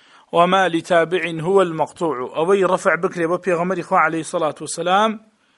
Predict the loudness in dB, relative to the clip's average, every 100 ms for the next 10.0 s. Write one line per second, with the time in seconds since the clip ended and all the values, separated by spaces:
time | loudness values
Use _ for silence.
0 | _ _ _ -2 -2 0 0 0 -2 0
1 | -2 -2 -4 -4 -8 _ _ _ _ -12
2 | -6 -6 -4 -4 -4 -2 0 4 2 2
3 | 0 0 0 0 2 2 0 2 2 0
4 | -2 0 0 -2 -6 0 2 0 -4 _
5 | _ _ _ 4 6 6 2 -2 -2 0
6 | 0 -2 -4 -2 -2 -4 -10 -10 -10 -8
7 | -8 -8 -8 -6 -4 -4 0 0 0 -6
8 | -12 -12 -8 -6 -6 -6 -6 0 0 0
9 | -4 -4 -4 -2 -2 0 -4 -2 -2